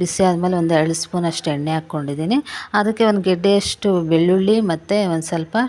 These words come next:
ಶುಂಠಿ ಹಾಕ್ಕೊಂಡಿದ್ದೀನಿ. ಅದನ್ನು ಸ್ವಲ್ಪ ಹುರ್ಕೊಂಡ್ಮೇಲೆ ಅದಕ್ಕೀಗ ಒಂದು ಈರುಳ್ಳಿ ಹೆಚ್ಚಿಟ್ಕೊಂಡಿದ್ದೆ ಮೀಡಿಯಮ್ ಸೈಜ್ದು, ಅದು ಸಹ ಹಾಕ್ಕೊಂಡು ಹುರ್ಕೊತಾ ಇದ್ದೀನಿ. ನಾನು ಮಸಾಲೆ ಜಾಸ್ತಿ ಹಾಕ್ತಿಲ್ಲ, ಸ್ವಲ್ಪನೇ ಹಾಕ್ತಾಯಿದ್ದೀನಿ.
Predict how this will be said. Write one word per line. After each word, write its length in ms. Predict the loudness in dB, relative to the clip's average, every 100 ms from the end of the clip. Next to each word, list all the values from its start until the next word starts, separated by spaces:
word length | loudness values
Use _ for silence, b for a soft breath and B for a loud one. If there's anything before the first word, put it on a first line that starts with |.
| -2
ಶುಂಠಿ 340 | -2 -2 0 -2
ಹಾಕ್ಕೊಂಡಿದ್ದೀನಿ. 640 | -4 -10 -10 -8 -4 -4 -4 B B B
ಅದನ್ನು 240 | -2 0 0
ಸ್ವಲ್ಪ 180 | 0 2 0
ಹುರ್ಕೊಂಡ್ಮೇಲೆ 640 | 0 -2 0 0 0 0 0
ಅದಕ್ಕೀಗ 380 | -2 -2 -4 -2 -2 -4 B B B _ -2
ಒಂದು 140 | 0 2
ಈರುಳ್ಳಿ 260 | 2 2 2
ಹೆಚ್ಚಿಟ್ಕೊಂಡಿದ್ದೆ 680 | 0 -4 -6 -2 -2 0 -2 -2
ಮೀಡಿಯಮ್ 320 | 0 0 -2 -4
ಸೈಜ್ದು, 420 | -4 -6 -6 -2 -2 -2 B B 0
ಅದು 120 | 2 0 0
ಸಹ 140 | -2 2 2
ಹಾಕ್ಕೊಂಡು 460 | 0 -4 -4 -2 -4 -6 -6
ಹುರ್ಕೊತಾ 560 | -6 -4 -6 -6 -6 -6
ಇದ್ದೀನಿ. 260 | -6 -6 -6 B B -2
ನಾನು 160 | 0 2
ಮಸಾಲೆ 340 | 2 2 2 2 0
ಜಾಸ್ತಿ 340 | -2 -4 -4 -4
ಹಾಕ್ತಿಲ್ಲ, 340 | -4 -6 -4 -4
ಸ್ವಲ್ಪನೇ 460 | -2 -2 -2 -4 -4
ಹಾಕ್ತಾಯಿದ್ದೀನಿ. 560 | -8 -12 -14 -8 -4